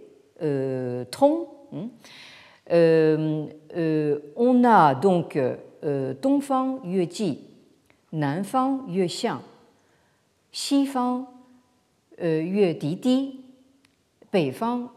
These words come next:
Yue Yi, hein. Donc nous avons, euh, à, euh, l'est,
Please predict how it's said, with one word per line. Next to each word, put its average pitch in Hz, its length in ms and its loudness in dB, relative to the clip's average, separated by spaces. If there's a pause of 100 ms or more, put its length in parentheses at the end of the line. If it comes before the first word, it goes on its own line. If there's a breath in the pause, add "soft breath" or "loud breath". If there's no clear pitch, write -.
(160)
Yue 175 180 -2
Yi, 202 300 -4 (220)
hein. 123 140 -12 (120)
Donc 185 440 -4 (100)
nous 185 240 -2
avons, 165 500 -2 (260)
euh, 120 800 -4 (120)
à, 147 460 -4 (140)
euh, 127 320 -4 (100)
l'est, 220 560 -2